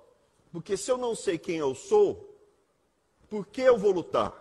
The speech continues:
Destroem a nossa identidade familiar. Se eu não tenho filhos, pra quem eu vou lutar? Eles destroem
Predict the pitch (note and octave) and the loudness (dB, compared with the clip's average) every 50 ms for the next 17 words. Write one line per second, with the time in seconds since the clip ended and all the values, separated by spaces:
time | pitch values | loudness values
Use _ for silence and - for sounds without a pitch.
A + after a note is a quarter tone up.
0 | - - - - _ _ _ _ _ _ _ _ _ _ _ _ _ _ _ _ | -20 -20 -20 -20 _ _ _ _ _ _ _ _ _ _ _ _ _ _ _ _
1 | _ _ _ _ _ C#3 D3+ A3 A3+ - - - A#3+ A#3+ C4+ C#4 B3+ G#3+ D#3 A#2 | _ _ _ _ _ -14 -10 -10 -10 -10 -4 0 6 8 10 10 10 8 4 -2
2 | F#2+ F2 - - - - _ _ _ _ _ _ _ - C#3 D#3 E3+ G3 G3+ G3 | -8 -10 -16 -20 -20 -20 _ _ _ _ _ _ _ -8 -6 -4 -2 -2 -4 -4
3 | G3 F#3+ F3 G#3+ A3+ G#3+ - F3 F#3 G#3 A3 G#3+ G#3 - B3 A3 A3 A#3 G#3+ A3 | -6 -6 -6 -6 -6 -6 -6 -2 -2 0 0 -2 -4 -6 -6 -6 -4 -4 2 6
4 | A3+ A3 G3+ F#3 A2+ G2 - - - - - - _ _ _ _ _ _ _ _ | 8 8 8 8 6 4 -2 -10 -18 -20 -20 -20 _ _ _ _ _ _ _ _
5 | _ _ _ _ _ _ _ _ - - B3+ C4+ C#4 C#4 C4 C4 - A3+ G3+ F#3+ | _ _ _ _ _ _ _ _ -4 0 2 2 4 2 0 0 0 -2 0 0
6 | E3+ C3 - - - B3 B3+ A#3 F#3 C3 G#2 F#2 F2 - - - - - _ _ | -2 -4 -6 -8 -8 -6 -4 -4 -4 -4 -6 -8 -12 -16 -20 -20 -20 -20 _ _
7 | _ _ _ _ _ - B3 A#3+ - - - D4 D4 C#4+ C4+ A3+ F3 F3 F3 D#3+ | _ _ _ _ _ -2 -2 -2 -2 -4 -8 -8 -6 -4 -2 -2 0 0 0 -2
8 | D3 C#3 - - B2+ G#2+ G2 - - - - _ _ _ _ _ _ _ _ _ | -2 -4 -2 -2 -2 -2 -2 -4 -10 -20 -20 _ _ _ _ _ _ _ _ _
9 | _ _ _ _ _ _ _ _ _ _ _ _ _ _ _ _ _ _ _ _ | _ _ _ _ _ _ _ _ _ _ _ _ _ _ _ _ _ _ _ _
10 | _ _ _ _ _ _ - F#3 A3+ B3+ B3+ A3 B3 A#3+ - - - B3 B3 C4+ | _ _ _ _ _ _ -4 -4 -2 -2 -4 -4 -4 -6 -8 -8 -2 4 6 6
11 | C4+ B3+ G#3+ D#3 A2+ - | 6 6 4 2 -2 -6